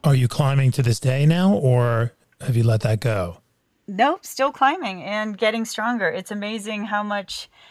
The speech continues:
Speaker 2: uh, strength you lose and how quickly muscles atrophy, but I was able to get back to, get through the pain and really back into climbing. And it,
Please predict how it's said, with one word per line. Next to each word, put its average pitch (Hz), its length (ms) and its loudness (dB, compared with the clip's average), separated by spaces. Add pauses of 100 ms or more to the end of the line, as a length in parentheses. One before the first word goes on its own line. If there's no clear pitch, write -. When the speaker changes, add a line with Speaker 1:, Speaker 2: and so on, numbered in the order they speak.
(160)
Speaker 2:
uh, 214 180 2
strength 214 540 -2
you 196 240 -8
lose 233 460 -8
and 185 480 -8 (760)
how 190 680 0 (140)
quickly 226 400 -4
muscles 202 580 -6
atrophy, 247 760 -6 (480)
but 196 240 0
I 196 140 0
was 190 140 -8
able 196 280 -4
to 202 320 -6
get 185 260 -4
back 190 280 2
to, 202 520 -6 (580)
get 190 220 -4
through 226 300 -6
the 214 100 -10
pain 240 420 -4
and 208 360 -4
really 208 240 -4
back 196 320 2
into 220 400 -8
climbing. 226 640 -6
And 202 200 -10
it, 208 220 -10